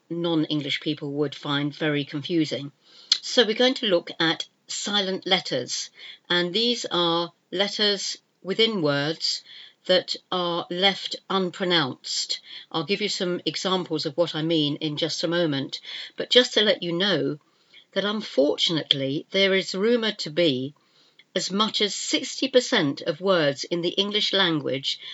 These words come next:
that have a silent letter in them. This makes spelling a lot more difficult for learners and even for some native speakers.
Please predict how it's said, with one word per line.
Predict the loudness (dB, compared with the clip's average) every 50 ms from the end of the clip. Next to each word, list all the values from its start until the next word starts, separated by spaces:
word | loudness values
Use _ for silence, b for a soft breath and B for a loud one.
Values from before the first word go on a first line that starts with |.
| B B B
that | -2 0 0
have | -2 -2 -2
a | -2
silent | -2 -2 -4 -2 0 0 2 2 2 0 0 -2
letter | -2 -2 -2 -2 -4 -4 -2 -2
in | 0 0 0 -2
them. | -2 -4 -4 -6 -8 -10 _ _ B B B B B B B B B B B B 0
This | 2 2 2 2 2
makes | 2 2 0 0 -2
spelling | -4 -2 2 4 4 6 6 4 4 2 0
a | -2 -2
lot | 0 0 0 0 0 0 0
more | 0 0 0
difficult | 0 -2 -4 -4 -6 -4 -2 -2 -2 -2
for | -4 -2
learners | 0 2 2 2 2 2 0 -2 -4 -4 -6 -6 -2
and | -2 -2 -2 0
even | 0 0 0 0 -2 -4 -6 -6
for | -4 -4
some | -4 -4 -2 -2 -2 0
native | 0 0 0 0 -4 -6 -4
speakers. | -4 -4 -4 -2 -4 -4 -4 -6 -6 -6 -6 -6 -8 -8 B